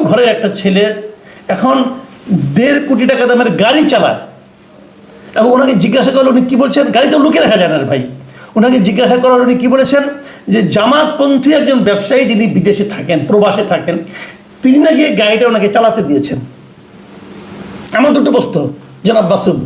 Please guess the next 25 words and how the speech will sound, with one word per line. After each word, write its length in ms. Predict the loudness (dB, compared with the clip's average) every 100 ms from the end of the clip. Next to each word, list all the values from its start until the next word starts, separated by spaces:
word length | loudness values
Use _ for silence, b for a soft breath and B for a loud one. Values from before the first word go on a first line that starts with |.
| -10 -8
আপনাকে 280 | -6 -2 0
আমার 160 | 0 0
দুটো 140 | -2 -2
প্রশ্ন। 220 | -6 -12 -16 -18 B B B
প্রথম 240 | -2 2 2
প্রশ্ন 240 | 2 0 -2
হলো 180 | -4 -4 -12 -20 -20 -20 -20 -20 -20 -20 B B B B -2
যে 140 | 0 0 -2 -10 -4 0
এই 80 | 2
গাড়িটা 280 | 4 2 4 2
উনি 100 | 4
আপনাকে 280 | 2 0 -4 -2
কেন 140 | 0 0 0
দিলেন? 200 | -2 -6 -10 -20 -20 -20 -20 -20 -6
আগে 220 | 0 2 2
দিলেন 180 | 2 2
না 60 | 2
কেন 140 | 0 0
কখনো? 260 | 0 -2 -2 -6 -18 -20 -20 -20 -20 -20 -20 -12 -4
আপনি 160 | 0
ওনার 160 | 2 2
আত্মীয় 280 | 0 0 0
হন, 180 | 2 0 -2 -14 -12 -6
আগে 140 | -2
কেন 100 | 0